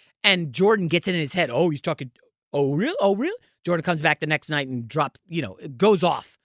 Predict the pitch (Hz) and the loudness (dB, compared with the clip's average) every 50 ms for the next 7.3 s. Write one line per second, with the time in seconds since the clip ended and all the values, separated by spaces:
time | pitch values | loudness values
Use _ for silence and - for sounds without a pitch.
0 | _ _ _ - - 294 - - 226 - - _ _ _ _ - 330 339 370 370 | _ _ _ -4 -4 -2 -2 -2 -2 -2 -4 _ _ _ _ -2 2 4 4 4
1 | - - - 427 466 440 415 415 359 - - 381 359 349 - 359 285 359 359 - | 2 2 0 0 0 2 2 2 0 2 6 6 6 6 6 6 6 6 6 6
2 | - 339 370 359 349 302 220 - - - _ _ - 311 - - 294 349 330 233 | 4 2 2 2 2 0 -2 -4 -8 -16 _ _ -4 -2 0 2 4 4 4 4
3 | - _ _ _ _ - 220 220 180 151 131 - 240 254 262 240 214 214 226 226 | 2 _ _ _ _ 2 2 2 2 2 2 4 4 4 4 4 4 4 4 2
4 | - _ - 202 175 160 165 185 180 143 185 185 185 - - - 170 - 160 143 | 2 _ 2 2 2 2 2 0 2 4 6 4 4 4 0 -4 -6 -2 -2 -2
5 | 127 - - 131 104 90 - _ - 240 247 - - 285 277 277 - - - - | -2 -4 -6 -8 -8 -10 -10 _ -8 -8 -6 -6 -6 -6 -6 -8 -8 -8 -8 -6
6 | - 254 311 339 285 175 175 196 214 285 294 214 - - 302 302 277 320 330 392 | -4 -2 -2 -2 -2 -2 -2 -2 -2 -2 -2 -2 -2 -2 -2 -2 -2 -2 -4 -4
7 | 392 320 226 147 - | -4 -8 -8 -10 -12